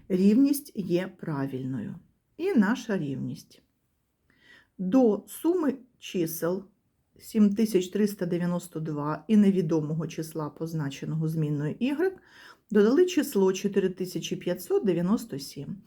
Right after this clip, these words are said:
Вийшов результат шістнадцять тисяч двісті дев'яносто два. Нам невідомо перший доданок. Щоб знайти невідомий перший доданок, необхідно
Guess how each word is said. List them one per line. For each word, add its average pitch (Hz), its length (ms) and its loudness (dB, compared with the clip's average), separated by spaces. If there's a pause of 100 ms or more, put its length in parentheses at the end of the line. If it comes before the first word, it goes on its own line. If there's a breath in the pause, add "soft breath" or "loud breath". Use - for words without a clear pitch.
(380 loud breath)
Вийшов 202 400 4
результат 165 680 0
шістнадцять 156 680 -4
тисяч 311 360 0
двісті 180 440 -2
дев'яносто 147 600 -6
два. 135 260 -18 (1600 soft breath)
Нам 254 320 2
невідомо 302 560 0
перший 294 460 -2
доданок. 139 680 -4 (220)
Щоб 349 320 -2
знайти 180 680 2 (100)
невідомий 196 500 2 (100)
перший 165 400 -6
доданок, 151 760 -4 (1800)
необхідно 196 1080 2